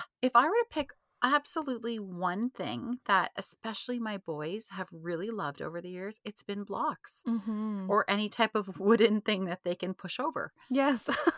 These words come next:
Speaker 2: <laughs> I will say
Speaker 1: <laughs>
Speaker 2: that too. There's something, like, I don't remember actually sitting and teaching my kids about dominoes,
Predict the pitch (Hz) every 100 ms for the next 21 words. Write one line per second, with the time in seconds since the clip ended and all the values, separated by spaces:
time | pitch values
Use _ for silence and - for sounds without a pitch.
0 | 381 311 285 - - - - - 254 254
1 | 254 - 220 208 208 - 226 196 208 -
2 | 262 269 311 285 - 220 202 226 294 202
3 | 190 185 190 175 170 - 185 170 - -
4 | 196 185 175 - - 175 240 254 302 330
5 | _ - 202 208 214 214 220 226 - 202
6 | 196 170 190 226 285 370 -